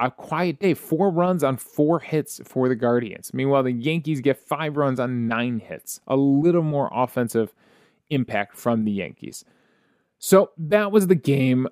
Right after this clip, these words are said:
Uh, you know, an ugly end as far as the fans go, and an ugly end as far as Cleveland's pitching goes, with Clase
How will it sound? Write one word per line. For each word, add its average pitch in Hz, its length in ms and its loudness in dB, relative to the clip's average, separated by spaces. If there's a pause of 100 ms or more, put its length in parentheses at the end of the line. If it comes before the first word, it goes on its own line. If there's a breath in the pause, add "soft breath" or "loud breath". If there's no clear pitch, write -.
(100)
Uh, 131 640 2
you 147 100 -2
know, 147 140 2
an 151 160 0
ugly 180 480 6
end 170 280 4
as 147 220 0
far 143 240 0
as 139 140 2
the 127 80 0
fans 180 420 2
go, 165 440 6
and 127 260 0
an 123 200 -4
ugly 156 440 4
end 139 280 2
as 120 220 -4
far 127 640 0
as 113 300 0
Cleveland's 117 440 0
pitching 104 380 -6
goes, 101 440 -4 (1080)
with 131 180 -2
Clase 120 640 0